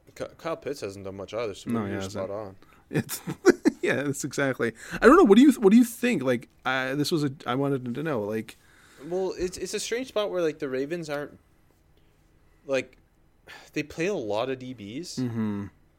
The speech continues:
Speaker 1: and they brought in Marcus Williams, who before he got hurt
Speaker 2: Was
Speaker 1: was
Speaker 2: awesome.
Speaker 1: playing at an all-pro type level.
Speaker 2: Yeah.
Speaker 1: And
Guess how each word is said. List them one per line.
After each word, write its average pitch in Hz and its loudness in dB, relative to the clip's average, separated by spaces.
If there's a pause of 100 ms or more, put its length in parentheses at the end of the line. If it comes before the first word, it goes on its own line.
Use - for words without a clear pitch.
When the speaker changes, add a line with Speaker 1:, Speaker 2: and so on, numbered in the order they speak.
(540)
Speaker 1:
and 123 -4 (120)
they 120 -6
brought 117 -4
in 139 -6
Marcus 123 -10
Williams, 113 -8
who 113 -8
before 110 -6
he 117 -20
got 107 -6
hurt 110 -6
Speaker 2:
Was 110 -2
Speaker 1:
was 113 -2
Speaker 2:
awesome. 107 -6 (500)
Speaker 1:
playing 123 -2
at 110 -4
an 92 -10
all-pro 107 -8
type 107 -10
level. 98 -4
Speaker 2:
Yeah. 101 2
Speaker 1:
And - -8